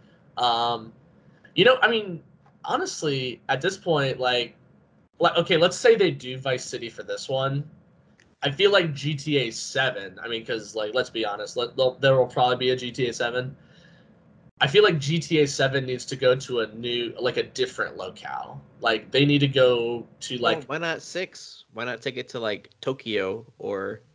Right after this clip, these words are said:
Speaker 1: I mean, even, I mean, you
Speaker 2: even
Speaker 1: could
Speaker 2: just
Speaker 1: do that in six, but I feel like it would make s-, it would make more sense with the way that they've done the past couple of games where they've, like, revisited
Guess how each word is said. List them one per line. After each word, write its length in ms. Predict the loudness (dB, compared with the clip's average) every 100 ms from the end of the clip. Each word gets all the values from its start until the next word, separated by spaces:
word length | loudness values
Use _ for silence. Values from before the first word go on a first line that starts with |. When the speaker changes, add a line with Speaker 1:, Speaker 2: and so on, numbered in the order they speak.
| _ _ 0
Speaker 1:
I 80 | 2
mean, 220 | 6 4
even, 300 | 4 2 0 0
I 60 |
mean, 220 | 2 4 2
you 80 |
Speaker 2:
even 120 | 2 2
Speaker 1:
could 60 |
Speaker 2:
just 140 | 0 -4
Speaker 1:
do 100 | 2
that 160 | 2
in 100 | 2
six, 460 | -4 2 4 4 0
but 160 | 0
I 100 | 2
feel 200 | 4 4
like 180 | 4 2
it 60 | -2
would 160 | 0
make 160 | 0 -2
s-, 140 | -4 -2
it 80 | 0
would 160 | 0
make 220 | 0 -2
more 180 | -4 -6
sense 540 | -6 -4 -4 -4 -4 -2
with 240 | -4 -4 -6
the 200 | -4 4
way 220 | 6 6
that 160 | 2
they've 240 | 0 -4 -2
done 240 | -2 0
the 80 | -4
past 560 | -2 2 4 2 -6 -4
couple 260 | -2 0
of 100 | -2
games 360 | 0 0 -2 -6
where 100 | -4
they've, 220 | -4 0
like, 180 | 0 -2
revisited 960 | -6 -10 -8 -8 -6 -6 0 4 4